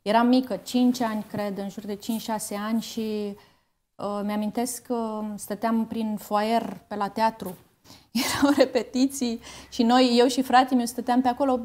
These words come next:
de la început, de când mergea tata și până în seara, când se terminau repetițiile. Um, m-a influențat foarte mult. Apoi, ulterior,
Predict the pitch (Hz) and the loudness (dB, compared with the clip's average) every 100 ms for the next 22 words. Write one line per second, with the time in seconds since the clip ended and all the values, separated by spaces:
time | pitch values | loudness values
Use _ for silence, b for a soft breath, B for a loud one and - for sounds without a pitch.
0 | 214 262 269 262 269 262 320 269 254 277 | -2 2 6 4 2 -2 -2 -2 2 6
1 | 262 254 262 247 240 226 262 269 277 269 | 6 6 2 2 0 4 2 6 4 4
2 | 254 254 285 277 269 254 254 254 247 233 | 0 0 2 4 6 6 4 4 2 0
3 | - 285 285 226 240 226 214 220 247 233 | 2 4 6 4 0 -4 -6 -2 0 0
4 | 208 208 233 - 180 - b b b b | -4 -8 -8 -6 -10 -12 b b b b
5 | b _ - 220 226 220 214 214 214 196 | b _ -6 2 4 4 2 0 -2 -4
6 | - _ _ _ _ _ _ _ _ - | -10 _ _ _ _ _ _ _ _ -20
7 | _ - 220 220 233 226 254 240 - 220 | _ -4 0 0 2 2 0 -2 -4 0
8 | 214 190 - - - - - 214 254 269 | 0 -2 -8 -14 -12 -12 -4 4 6 6
9 | 254 233 247 247 | 4 4 6 6